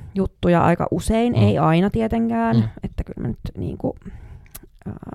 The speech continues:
Speaker 1: ammattitaito on myös osata kirjoittaa niin kuin eri,
Speaker 2: Niin just.
Speaker 1: erilaisia juttuja, mutta kyllä se on niin kuin, se on usein leimaavaa mun jutuille. Mä oon tosi niin kuin,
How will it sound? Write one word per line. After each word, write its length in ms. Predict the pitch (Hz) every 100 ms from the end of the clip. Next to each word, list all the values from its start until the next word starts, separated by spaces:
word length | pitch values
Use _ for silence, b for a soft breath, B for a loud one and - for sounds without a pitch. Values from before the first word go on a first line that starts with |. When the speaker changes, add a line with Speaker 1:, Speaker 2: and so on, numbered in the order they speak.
| -
Speaker 1:
ammattitaito 600 | - 160 - - 71 -
on 100 | 80
myös 200 | - -
osata 220 | 143 175 -
kirjoittaa 440 | - 180 - 123 226
niin 100 | 240
kuin 100 | -
eri, 240 | 151 196 - b b
Speaker 2:
Niin 180 | 127 110
just. 100 | 202
Speaker 1:
erilaisia 400 | 202 190 185 190
juttuja, 400 | 185 196 - 160
mutta 240 | 170 - 170
kyllä 160 | 170
se 100 | 170
on 120 | 170
niin 160 | 165 165
kuin, 160 | 165 - _ - _ _ -
se 120 | - 160
on 140 | 151
usein 440 | 165 160 165 165 - 180
leimaavaa 540 | 165 160 147 127 131
mun 140 | - 170
jutuille. 280 | 175 170
Mä 100 | 175
oon 80 | 180
tosi 320 | 190 185 175 -
niin 200 | 170 170
kuin, 260 | 175 170